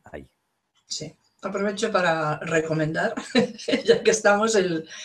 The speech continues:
Speaker 2: el programa de hace dos meses que hice con, eh, Jaime Garrido, en el que hablamos de falsas banderas,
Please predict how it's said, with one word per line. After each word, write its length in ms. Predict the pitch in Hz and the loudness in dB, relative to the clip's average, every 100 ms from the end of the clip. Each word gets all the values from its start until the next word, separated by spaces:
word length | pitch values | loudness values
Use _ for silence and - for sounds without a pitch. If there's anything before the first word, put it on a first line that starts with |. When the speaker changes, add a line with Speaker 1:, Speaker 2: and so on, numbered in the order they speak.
| - - - | -16 -18 -12
Speaker 2:
el 540 | - 190 180 175 170 160 | -2 0 2 0 -2 -2
programa 600 | 170 175 180 180 175 170 | 0 4 4 6 4 4
de 180 | 165 170 | 2 0
hace 220 | 170 175 | 0 -2
dos 220 | 165 165 | -2 -2
meses 340 | 170 202 214 208 | -2 0 -2 -2
que 180 | 170 | -2
hice 260 | 180 180 165 | -2 -2 -4
con, 880 | 165 170 165 160 160 156 151 147 151 - | -2 0 0 2 0 0 -2 -4 -6 -6
eh, 600 | 165 151 147 147 143 139 - - 202 156 143 | 0 4 4 4 4 2 -2 -8 -2 -2 0
Jaime 320 | - 185 180 165 | 0 2 4 6
Garrido, 540 | 160 185 202 240 302 - - - - | 6 6 6 6 4 -4 -18 -20 -6
en 160 | 180 | -2
el 60 | 180 | 0
que 60 | 180 | 4
hablamos 300 | 190 190 190 | 4 4 2
de 80 | |
falsas 380 | 180 180 175 165 | 4 2 4 2
banderas, 560 | 165 170 202 202 269 | 2 2 4 4 2